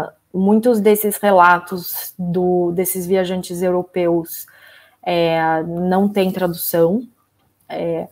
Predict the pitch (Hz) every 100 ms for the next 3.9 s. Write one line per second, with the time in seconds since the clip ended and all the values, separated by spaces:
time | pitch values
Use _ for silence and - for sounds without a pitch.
0 | _ - - 233 226 - 220 214 214 202
1 | 202 220 220 208 196 190 190 190 208 214
2 | - 202 190 - 196 202 202 208 190 190
3 | - 202 196 185 170 175 - - 180